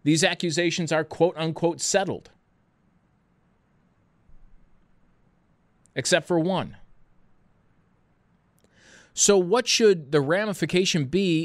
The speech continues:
if any, in the workplace if that's the current situation? Uh,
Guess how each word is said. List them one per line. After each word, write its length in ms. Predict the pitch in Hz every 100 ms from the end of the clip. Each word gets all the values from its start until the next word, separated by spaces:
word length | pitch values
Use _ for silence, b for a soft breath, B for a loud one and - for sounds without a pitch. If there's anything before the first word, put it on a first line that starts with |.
| -
if 360 | 135 139 - -
any, 380 | 151 208 151 139
in 300 | - 156 156
the 60 |
workplace 600 | 165 233 262 - 135 139 -
if 160 | 143 127
that's 500 | 123 120 139 175 -
the 100 | 180
current 340 | - 156 160
situation? 640 | - 165 - 214 240 - - b b b b
Uh, 180 | -